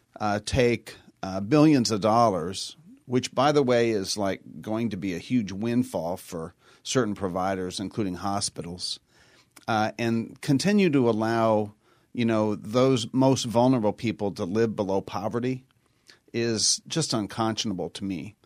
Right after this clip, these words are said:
Secondly, you know, every penny that the federal government is going to be spending on this Medicaid expansion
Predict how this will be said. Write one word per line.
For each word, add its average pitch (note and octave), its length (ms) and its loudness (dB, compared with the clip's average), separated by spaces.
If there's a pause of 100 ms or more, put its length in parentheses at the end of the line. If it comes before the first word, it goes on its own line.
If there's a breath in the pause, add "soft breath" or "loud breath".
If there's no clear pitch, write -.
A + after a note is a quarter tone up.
(380 loud breath)
Secondly, B2+ 800 0 (720 soft breath)
you D3 120 0
know, C#3 300 2 (200)
every F#3 280 2
penny D3+ 560 4
that G#2 360 -2
the A#2 100 -6
federal C3 280 0
government A2+ 540 -2
is - 320 -6
going A2 160 -2
to G#2 60 -4
be D#2+ 100 -10
spending A2+ 480 -2
on G2 80 -4
this F#2+ 180 -4
Medicaid G#2 420 -6
expansion G#2 680 -8